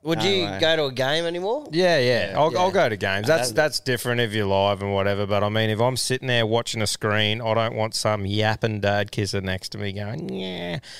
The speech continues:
Speaker 3: that was forward. Fuck up."
Speaker 1: Yeah, yeah.
Speaker 2: Yeah,
Speaker 3: You know?
Speaker 2: big pump.
Speaker 3: Yeah, <laughs> yeah, that's
Speaker 1: <laughs>
Speaker 3: right. But, yeah, so that, but you got involved with the ones after that, did you?
Speaker 2: Yeah, so, um, fuck, time goes so quick. I'm trying to think what years. It was only recently. So
Speaker 3: Mm.
Speaker 2: last year,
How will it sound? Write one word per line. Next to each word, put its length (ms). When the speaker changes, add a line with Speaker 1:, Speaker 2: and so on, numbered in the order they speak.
Speaker 3:
that 160
was 140
forward. 540
Fuck 340
up." 180
Speaker 1:
Yeah, 240
yeah. 160
Speaker 2:
Yeah, 140
Speaker 3:
You 60
know? 100
Speaker 2:
big 60
pump. 360
Speaker 3:
Yeah, 340
<laughs> 80
yeah, 280
that's 320
Speaker 1:
<laughs> 20
Speaker 3:
right. 280
But, 180
yeah, 160
so 200
that, 400
but 280
you 180
got 160
involved 340
with 120
the 100
ones 260
after 280
that, 180
did 160
you? 100
Speaker 2:
Yeah, 220
so, 200
um, 440
fuck, 220
time 240
goes 140
so 180
quick. 220
I'm 100
trying 160
to 60
think 120
what 120
years. 320
It 80
was 80
only 200
recently. 520
So 60
Speaker 3:
Mm. 180
Speaker 2:
last 340
year, 320